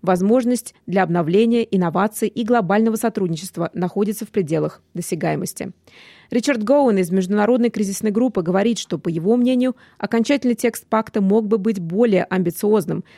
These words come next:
с включением большего количества новых идей, когда речь идёт о масштабной реформе многосторонности. Экологическая группа компании триста пятьдесят дот орг говорит, что настоящим испытанием станет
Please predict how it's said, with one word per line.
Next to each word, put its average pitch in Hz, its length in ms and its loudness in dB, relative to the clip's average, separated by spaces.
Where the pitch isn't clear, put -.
с - 60 -18
включением 196 520 2
большего 226 380 0
количества 196 500 -2
новых 196 460 2
идей, 196 340 2
когда 185 240 0
речь 254 180 0
идёт 220 280 0
о 220 80 2
масштабной 208 680 0
реформе 175 480 0
многосторонности. 170 1000 -2
Экологическая 185 560 0
группа 185 260 2
компании 190 520 2
триста 202 340 -2
пятьдесят 175 580 -4
дот 170 380 -2
орг 226 320 2
говорит, 180 480 -2
что - 200 -4
настоящим 196 680 0
испытанием 165 560 -2
станет 214 420 0